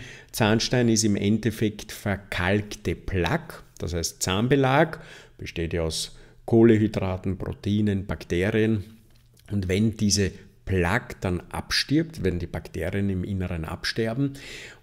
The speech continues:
und, äh, durch Mineralien die ganze Plaque dann beginnt zu, äh, f-, sich zu verhärten, dann bezeichnet man das als Zahnstein.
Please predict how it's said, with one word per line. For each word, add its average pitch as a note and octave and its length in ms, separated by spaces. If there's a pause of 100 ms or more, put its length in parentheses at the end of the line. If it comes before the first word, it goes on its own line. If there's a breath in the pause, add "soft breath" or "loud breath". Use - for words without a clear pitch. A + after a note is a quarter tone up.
und, G2+ 540
äh, F2+ 380
durch - 400 (180)
Mineralien G2 880
die - 140
ganze F2+ 300
Plaque E2+ 480
dann F#2+ 380 (140)
beginnt G2 460
zu, G2 340 (320 loud breath)
äh, F2 280
f-, - 260 (120)
sich - 300
zu G2 120
verhärten, G2 840 (420 loud breath)
dann G#2 280
bezeichnet F#2+ 580
man G2 180
das F#2+ 160
als F2 240
Zahnstein. D2+ 680